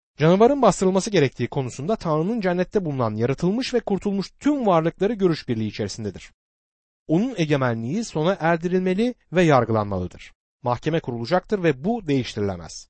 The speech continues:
Yargılama büyük sıkıntı dönemi boyunca sürer ve krallığını kurmak üzere Mesih'in yeryüzüne dönmesiyle Vahiy on dokuzuncu bölüm on bir ila yirmi birinci ayetler arasına göre tamamlanır.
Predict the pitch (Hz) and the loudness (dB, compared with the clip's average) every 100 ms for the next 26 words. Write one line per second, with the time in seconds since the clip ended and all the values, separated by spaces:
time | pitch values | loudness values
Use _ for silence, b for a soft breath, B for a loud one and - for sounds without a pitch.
0 | _ _ _ _ _ 127 135 127 120 190 | _ _ _ _ _ 4 4 4 2 2
1 | 175 214 - - 127 113 113 117 113 113 | 0 -4 -6 -8 -8 -6 -6 -4 -4 -4
2 | 117 107 107 - 143 202 190 - 139 127 | -6 -4 -6 0 2 2 0 -2 0 2
3 | 131 208 - 175 139 117 110 117 143 131 | 2 0 0 0 0 -4 -4 -4 -4 -6
4 | 147 143 226 226 _ _ 135 185 220 165 | -4 -2 -2 -4 _ _ 2 4 4 2
5 | 113 113 95 - 143 120 104 104 98 156 | -2 -4 -4 0 0 0 -4 -6 0 4
6 | 220 - _ _ _ 120 117 - 185 214 | 4 0 _ _ _ -2 -2 -2 -4 -4
7 | 143 139 123 120 110 104 101 110 180 226 | -4 -2 -4 -6 -8 -10 -6 0 2 0
8 | - _ _ _ 170 240 247 196 160 147 | -8 _ _ _ 4 4 4 0 2 4
9 | 127 120 123 120 123 127 156 226 160 139 | 4 2 -2 -4 -4 -4 -2 0 2 2
10 | 127 - 151 113 - _ _ _ _ _ | 0 2 4 4 -2 _ _ _ _ _
11 | 131 127 - 107 98 139 185 233 - _ | 0 2 0 -8 0 2 4 2 -4 _
12 | _ _ - 127 190 87 - - | _ _ -2 0 -2 -8 -14 -20